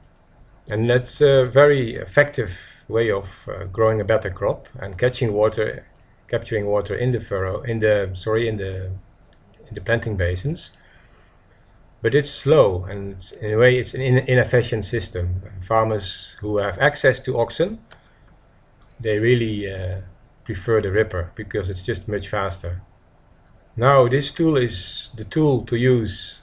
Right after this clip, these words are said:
and being promoted, uh, in Zambia as the tool for, uh, conservation farming,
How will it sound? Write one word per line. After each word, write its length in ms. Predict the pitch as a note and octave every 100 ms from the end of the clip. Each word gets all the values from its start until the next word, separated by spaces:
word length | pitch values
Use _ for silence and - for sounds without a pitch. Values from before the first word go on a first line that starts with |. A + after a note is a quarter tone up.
| -
and 220 | A2 G#2+
being 180 | A#2 A#2
promoted, 560 | B2 B2 B2+ - G2 - -
uh, 380 | F#2 F#2 F#2 F#2
in 120 | A#2
Zambia 440 | G#2+ A#2 A#2 G2+ F#2
as 220 | G#2 F#2+
the 80 | F#2+
tool 340 | F2+ A#2+ A#2
for, 640 | F#2 - G2+ F#2 F#2 F#2 F2+ - - _ _ _ -
uh, 200 | F#2+ F2+ - - -
conservation 500 | B2 G#2 A2 F#2 F#2
farming, 540 | G2 F#2 G#2 E3+ A3